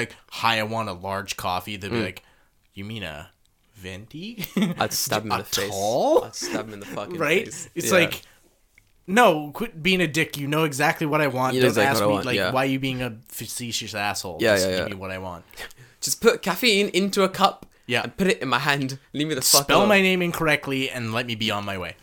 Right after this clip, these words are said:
Speaker 2: The, the whole spelling my name incorrectly thing wasn't, like, a whole, like, it's a way to get people to, like, photo their cups and put them online and shit like that.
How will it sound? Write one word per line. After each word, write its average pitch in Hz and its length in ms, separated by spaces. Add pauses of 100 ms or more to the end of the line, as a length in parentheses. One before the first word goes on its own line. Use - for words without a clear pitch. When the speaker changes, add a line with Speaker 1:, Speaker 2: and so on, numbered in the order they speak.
(280)
Speaker 2:
The, 170 200
the 165 120
whole 208 180
spelling 170 380
my 170 80
name 147 160
incorrectly 127 380
thing 110 180
wasn't, 151 240
like, 180 180
a 139 60
whole, 127 240
like, 107 180
it's - 180
a 107 440
way 113 240
to 117 100
get 101 140
people - 180
to, 104 60
like, - 140
photo 107 340
their 107 100
cups - 340
and 110 120
put 107 140
them 107 100
online 107 320
and 117 80
shit - 140
like 107 160
that. 117 200